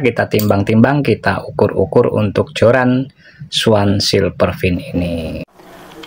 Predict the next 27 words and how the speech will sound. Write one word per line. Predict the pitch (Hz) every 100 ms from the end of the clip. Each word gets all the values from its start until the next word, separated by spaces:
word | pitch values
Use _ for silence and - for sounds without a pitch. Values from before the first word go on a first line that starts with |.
| - - - - -
Oke, | 147 185 160
teman-teman, | - 170 180 180 135
itu | 135 135
tadi | 139 127 139
tampilan | 147 123 123 123 127 127 120
lebih | 107
dekat | 110 131 113
dari | 107 107 101
joran | 104 104 101 107 113
Swan | - 127 113 110 117 - - - -
Silver | - - 135 131 135
Fin, | 135 98
eh, | - - 101 98
di | 98
seri | - 104 104
U | 104
L | - 104
atau | 104 - 104
Ultra | 113 110 110
Light | 113 110
ya. | - 113 -
Sekarang | - - 127 139
yuk | 135 143
kita | - 123 120
langsung | 113 117 - 120
bahas | 104 98 110 -
spesifikasinya. | - - 107 113 104 110 104 - 117 151 185